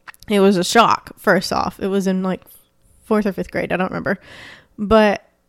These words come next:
we were doing timed, like, the first, that was the, one of the first things I remember.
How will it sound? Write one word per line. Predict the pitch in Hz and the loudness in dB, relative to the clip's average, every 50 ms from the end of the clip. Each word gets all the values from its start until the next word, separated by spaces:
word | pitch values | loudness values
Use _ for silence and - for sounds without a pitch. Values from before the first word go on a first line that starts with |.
| _ _ _ _ _ - | _ _ _ _ _ -4
we | 208 220 240 | -2 0 2
were | 240 240 233 | 2 2 2
doing | 208 233 233 240 220 220 214 202 196 196 190 190 - _ _ _ _ _ _ _ _ _ _ _ _ _ _ _ _ _ _ _ | 2 2 0 2 2 2 0 0 -2 -4 -6 -8 -12 _ _ _ _ _ _ _ _ _ _ _ _ _ _ _ _ _ _ _
timed, | - - 262 262 262 247 226 208 208 202 202 190 185 - _ _ - - | -4 0 2 2 2 2 2 0 0 -2 -4 -4 -6 -10 _ _ -8 -6
like, | 202 196 185 196 | -4 -4 -4 -4
the | 196 | -6
first, | - - 240 247 - - - | -2 0 2 2 2 2 2
that | 226 233 | 2 4
was | 247 214 | 4 2
the, | 202 | 2
one | 214 226 214 | 2 2 2
of | 190 | 0
the | 175 | -2
first | - - 233 254 - - | 0 2 2 2 4 2
things | 233 226 214 | 0 0 2
I | 214 | 0
remember. | 214 196 196 185 - - 175 | 0 0 -2 -2 -4 -4 -6